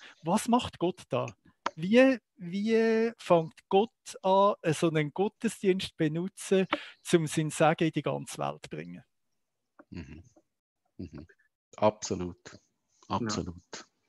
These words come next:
Speaker 2: Wieder back to the roots, oder? Und das, es darf attraktiv sein, es darf schön sein, es darf ästhetisch sein,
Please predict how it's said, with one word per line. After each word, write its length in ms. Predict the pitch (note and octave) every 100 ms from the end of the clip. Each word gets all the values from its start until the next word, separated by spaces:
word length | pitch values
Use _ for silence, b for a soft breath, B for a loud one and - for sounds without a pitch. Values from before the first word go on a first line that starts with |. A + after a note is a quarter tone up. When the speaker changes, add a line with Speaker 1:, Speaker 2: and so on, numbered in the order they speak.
| B B -
Speaker 2:
Wieder 300 | A#2 C3 G#2+ B B B B B B B B B _ -
back 420 | G#2+ A#2 - -
to 220 | - B2+ A#2+
the 80 | A2+
roots, 580 | G2+ A2 F#2+ - -
oder? 260 | D2+ G2+ A2+
Und 180 | A2+ -
das, 160 | A#2 - -
es 280 | E2 A2 -
darf 280 | A#2+ C#3 D3
attraktiv 760 | C3 - B2+ - - A2+ A2
sein, 380 | - G#2+ E2+ C#2+ _ _ -
es 300 | - - -
darf 280 | A#2 B2 -
schön 400 | - B2+ A#2+ A#2+
sein, 220 | - G#2
es 200 | F#2 -
darf 400 | A#2 A2+ - - _ _
ästhetisch 840 | - G#2 - A#2 B2+ C3+ C3+ A#2+
sein, 380 | - B2 G2+ D#2+